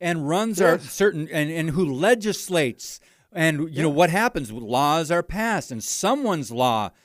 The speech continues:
Speaker 1: someone's policies will be legislated. So they say you can't legislate morality. So, Carl, in these last two
Speaker 2: Y-, yeah.
Speaker 1: minutes, um, share with us, uh, some encouragement on, yes, we must get active and vote because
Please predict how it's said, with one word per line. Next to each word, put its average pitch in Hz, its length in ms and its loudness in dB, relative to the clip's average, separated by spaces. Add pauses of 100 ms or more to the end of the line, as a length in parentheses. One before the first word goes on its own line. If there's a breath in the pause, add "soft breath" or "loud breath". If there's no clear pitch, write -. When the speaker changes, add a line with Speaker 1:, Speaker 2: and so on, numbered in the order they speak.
(140 soft breath)
Speaker 1:
someone's 220 460 -2
policies 151 540 -4
will 143 80 -4
be 135 120 -2
legislated. 127 720 -4
So 139 300 2 (240 loud breath)
they 170 140 4
say 220 160 4
you 202 160 2
can't 190 340 -6
legislate 170 520 -2
morality. 139 500 0
So, 139 180 -6
Carl, 190 320 2
in 175 60 -2
these 143 140 -6
last 165 300 -2
two 143 120 -8
Speaker 2:
Y-, 196 40 0
yeah. 165 60 -2
Speaker 1:
minutes, 175 420 0 (420 loud breath)
um, 147 520 0
share 190 300 4
with 196 140 2
us, 196 240 0
uh, 165 240 2
some 160 220 -4
encouragement 160 540 0
on, 139 300 -2 (260 loud breath)
yes, 165 360 0
we 175 160 0
must 151 460 0
get 143 320 0
active 135 440 -8
and 127 140 -6
vote 135 300 0
because 143 360 -6